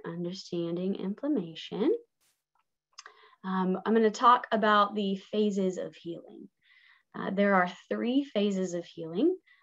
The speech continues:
The first phase is the inflammatory phase. This is normal. This is the acute phase of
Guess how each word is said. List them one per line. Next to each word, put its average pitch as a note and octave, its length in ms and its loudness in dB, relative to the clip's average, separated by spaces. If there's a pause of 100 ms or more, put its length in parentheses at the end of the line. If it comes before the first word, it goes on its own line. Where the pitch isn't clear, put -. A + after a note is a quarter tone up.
(120)
The A3 200 -2
first A#3+ 380 -2
phase G3 440 0
is F#3+ 320 -2
the F3+ 260 -4
inflammatory E3+ 800 -8
phase. - 440 -10 (120)
This F#3 360 -8
is E3 340 -8
normal. E3 680 -4 (360)
This F#3 160 -8
is F3+ 120 -4
the F3 140 -2
acute A#3 480 -4
phase G3+ 380 2
of F3+ 400 2